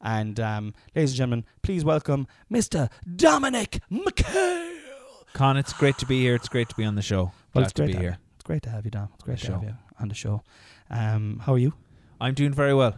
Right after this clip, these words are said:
Speaker 2: I'm
Speaker 1: Yeah?
Speaker 2: doing very well. Yeah, yeah.
Speaker 1: What's going on in your world?
Speaker 2: Um, well, it's, it's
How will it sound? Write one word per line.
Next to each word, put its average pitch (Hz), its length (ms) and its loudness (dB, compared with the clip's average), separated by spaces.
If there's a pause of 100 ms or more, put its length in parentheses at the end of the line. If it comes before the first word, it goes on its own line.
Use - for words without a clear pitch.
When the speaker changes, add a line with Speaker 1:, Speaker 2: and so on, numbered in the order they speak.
Speaker 2:
I'm 113 100 -4
Speaker 1:
Yeah? 120 100 2
Speaker 2:
doing 117 100 2
very 113 180 2
well. 107 320 2
Yeah, 101 260 -2 (120)
yeah. 104 140 0
Speaker 1:
What's 95 100 0
going 139 200 4
on 131 120 2
in 131 80 2
your 127 100 4
world? 127 320 2 (460)
Speaker 2:
Um, 156 420 4 (300)
well, 156 280 6
it's, - 320 -6
it's - 460 -4